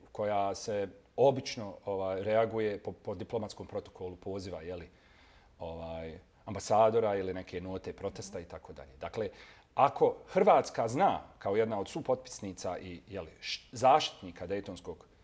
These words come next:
mirovnog sporazuma, čiji je sastavni dio Ustav države Bosne i Hercegovine, ako je svjesna šta su nadležnosti države Bosne i Hercegovine, a to je između ostalog i nadležnost da potpisuje međunarodne sporazume, nema ona šta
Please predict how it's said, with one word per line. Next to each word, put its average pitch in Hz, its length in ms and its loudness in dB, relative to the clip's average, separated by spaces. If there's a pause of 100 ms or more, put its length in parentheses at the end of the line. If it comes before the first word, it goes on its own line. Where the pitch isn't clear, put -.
(260)
mirovnog 110 340 -2
sporazuma, 131 600 2 (120)
čiji 123 200 -2
je 113 80 0
sastavni 123 520 4
dio 107 160 -2
Ustav 90 320 -6 (840)
države 101 340 -4
Bosne 90 280 -6
i - 40 -12
Hercegovine, 113 640 -2 (200)
ako 120 240 -2
je 117 60 0
svjesna 185 380 4
šta 139 160 4
su 120 140 -4
nadležnosti 123 640 4
države 98 280 -4
Bosne 85 300 -8
i 78 40 -12
Hercegovine, 123 640 -4
a 101 80 -8
to 123 220 2
je 98 140 2 (460)
između 117 360 -2
ostalog 98 360 -4
i 104 80 -6
nadležnost 107 580 0
da 90 60 -6
potpisuje 98 480 -10
međunarodne 92 460 -6
sporazume, 120 520 -2
nema 123 280 -2
ona 120 160 -6
šta 110 220 -8